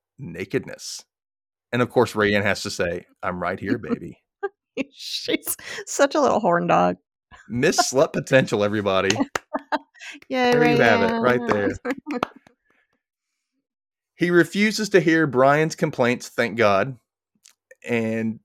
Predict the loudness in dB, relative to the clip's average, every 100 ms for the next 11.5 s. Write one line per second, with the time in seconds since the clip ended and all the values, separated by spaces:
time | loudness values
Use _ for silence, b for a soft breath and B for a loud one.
0 | _ -10 -2 -2 0 -4 -4 -2 -2 -4
1 | -4 -6 -8 -6 0 2 2 2 -2 -2
2 | 0 0 0 -2 -4 -4 -6 -12 -8 2
3 | 2 2 0 0 0 -4 -6 -8 -8 -14
4 | _ _ _ _ _ -8 -4 2 2 2
5 | 0 0 0 -2 -4 -8 -12 _ _ -12
6 | -10 -8 -2 -2 -2 -6 -4 -2 -4 -4
7 | -4 -4 -6 -10 -8 -8 -10 -12 -20 _
8 | _ _ _ _ _ _ _ _ _ _
9 | _ -4 2 2 2 -4 0 2 2 0
10 | 0 2 2 -2 -2 0 2 2 0 -6
11 | -8 -8 -2 -2